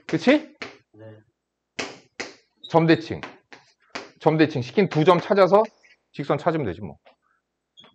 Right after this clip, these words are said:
Speaker 1: 이렇게 해도 돼요. 아시겠죠? 이해 가네? 자, 그러면 직선을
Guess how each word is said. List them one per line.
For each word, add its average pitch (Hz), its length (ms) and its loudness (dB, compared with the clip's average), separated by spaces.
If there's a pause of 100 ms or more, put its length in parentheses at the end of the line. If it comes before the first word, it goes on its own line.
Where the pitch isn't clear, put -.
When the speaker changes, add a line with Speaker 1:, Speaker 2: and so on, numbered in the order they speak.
(120)
Speaker 1:
이렇게 147 240 0
해도 139 100 -2
돼요. 90 320 -10 (300)
아시겠죠? 120 440 -10 (2750)
이해 113 180 -4
가네? 92 320 -12 (2000)
자, 143 180 6
그러면 220 240 6
직선을 233 840 6